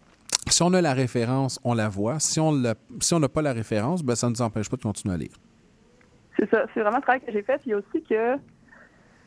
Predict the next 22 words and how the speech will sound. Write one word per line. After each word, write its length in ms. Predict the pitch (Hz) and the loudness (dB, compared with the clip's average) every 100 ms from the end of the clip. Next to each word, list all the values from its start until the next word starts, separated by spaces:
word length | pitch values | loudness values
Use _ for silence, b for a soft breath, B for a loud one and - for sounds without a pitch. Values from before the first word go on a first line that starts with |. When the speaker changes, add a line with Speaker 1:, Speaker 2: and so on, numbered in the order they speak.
| - | -4
Speaker 2:
euh, 380 | 185 190 190 170 - _ | 0 0 0 -4 -8 _
j'ai, 180 | 190 208 - - - _ _ _ _ | -4 -2 -2 -8 -20 _ _ _ _
pour 120 | 233 | -2
moi, 140 | 226 294 | 0 -2
c'est 80 | 247 | -2
important. 340 | 214 202 - 262 | -2 -2 0 -2
En 60 | |
fait, 180 | - 247 | 0 -2
là, 100 | 240 | -4
tous 140 | - | -4
mes 120 | 262 254 | -4 -2
projets 420 | - 196 214 220 | 0 0 0 0
ont 100 | 185 | 0
des 140 | 180 | -2
bibliographies 680 | 180 170 170 180 165 - 214 | -4 -4 -2 -2 -2 -2 0
à 60 | |
la 120 | 175 175 | 0 0
fin 380 | - 208 233 247 | 0 0 -2 -2
pour, 200 | 196 185 185 | -2 -2 0
euh, 240 | 175 170 170 | 0 0 -2
plusieurs 300 | - 226 262 | -2 -2 2
raisons. 480 | 240 185 190 208 | 2 0 -2 -2